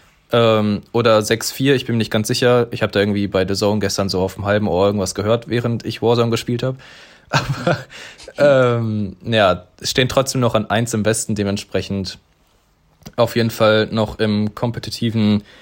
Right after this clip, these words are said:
sehr guten Bereich. Und auch, man muss sagen, im Westen, der ja deutlich umkämpfter ist, die Phoenix Suns auf zwei,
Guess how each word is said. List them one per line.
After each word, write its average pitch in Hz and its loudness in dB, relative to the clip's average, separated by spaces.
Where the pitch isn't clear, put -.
sehr 131 2
guten 127 -2
Bereich. 110 2
Und 120 2
auch, 131 2
man 127 0
muss 127 0
sagen, 120 4
im 107 0
Westen, 107 0
der 117 4
ja 110 4
deutlich 113 -2
umkämpfter 113 0
ist, 139 -2
die 110 0
Phoenix 123 0
Suns 151 0
auf - -2
zwei, 101 0